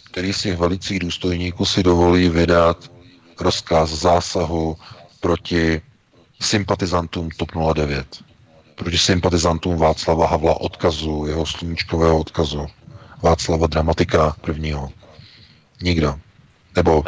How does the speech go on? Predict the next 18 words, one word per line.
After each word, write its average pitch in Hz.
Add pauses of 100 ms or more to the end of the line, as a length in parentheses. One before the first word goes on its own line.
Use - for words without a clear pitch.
(160)
ti -
odvážní 92
třeba 87
ano, 85
ale 80
ti -
nejsou 82
navelení 82
tam 85
na 82
ta -
místa, 87 (240)
kde 85
mají, 80
řekněme, 80
svoji 80
jurisdikci. 76
Eh, -